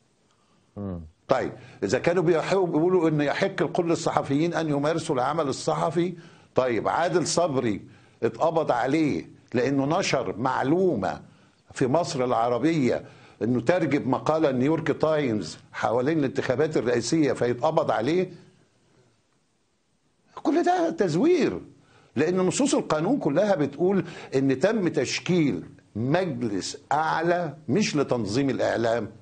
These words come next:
Speaker 2: لا، مجلس أعلى لقيادة الإعلام في خدمة هذا النظام الديكتاتوري. وبالنص زي ما سيادتك قلت النهاردة مطلعين بيان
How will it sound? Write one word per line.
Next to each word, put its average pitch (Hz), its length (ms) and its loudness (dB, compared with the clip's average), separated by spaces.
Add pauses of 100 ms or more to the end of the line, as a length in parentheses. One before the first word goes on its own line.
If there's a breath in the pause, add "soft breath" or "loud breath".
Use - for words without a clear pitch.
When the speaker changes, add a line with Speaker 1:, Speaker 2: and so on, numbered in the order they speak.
Speaker 2:
لا، 95 180 -2 (1160 loud breath)
مجلس 175 680 0
أعلى 139 320 0
لقيادة 151 640 0
الإعلام 175 960 0 (300)
في 143 260 0
خدمة 190 460 0
هذا 151 260 0
النظام 131 400 -2
الديكتاتوري. 95 720 -6 (2000)
وبالنص 156 720 0
زي 160 120 2
ما 175 100 2
سيادتك 180 440 -2
قلت 160 240 -2
النهاردة 143 560 -2
مطلعين 117 520 0
بيان 143 460 0